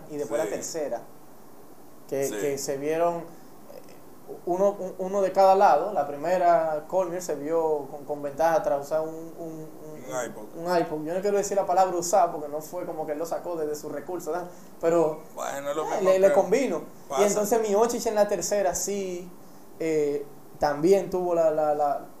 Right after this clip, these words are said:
Speaker 1: la, la fortuna de, de encontrarse con un iPod que no, no se consideró ilegal y cambió el, el, el curso de la pelea.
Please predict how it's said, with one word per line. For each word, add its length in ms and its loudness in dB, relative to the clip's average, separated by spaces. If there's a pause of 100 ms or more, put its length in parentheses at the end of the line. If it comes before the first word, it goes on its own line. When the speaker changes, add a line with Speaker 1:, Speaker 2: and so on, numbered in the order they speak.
(460)
Speaker 1:
la, 180 0
la 120 2
fortuna 580 2
de, 100 2
de 160 -6
encontrarse 480 2
con 80 -2
un 80 4
iPod 260 0
que 120 -10
no, 220 -6
no 120 -8
se 240 -6
consideró 680 -2
ilegal 480 2 (260)
y 120 2
cambió 320 2
el, 80 0
el, 280 -2
el 160 -6
curso 300 -2
de 80 0
la 140 2
pelea. 400 0